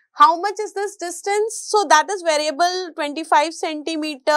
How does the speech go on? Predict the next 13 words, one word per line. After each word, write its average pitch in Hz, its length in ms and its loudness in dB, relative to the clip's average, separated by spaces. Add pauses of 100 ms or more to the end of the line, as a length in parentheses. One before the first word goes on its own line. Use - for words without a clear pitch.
(260)
or 214 360 2
thirty-three 269 640 -4
centimeter 285 840 -2
or 285 540 2
forty 247 400 -2
centimeter. 294 840 0
Different 320 600 -6 (180)
books 285 440 -2
will 285 180 -2
give 262 180 -8
you 294 140 -8
different 262 380 -4
answer. 202 380 0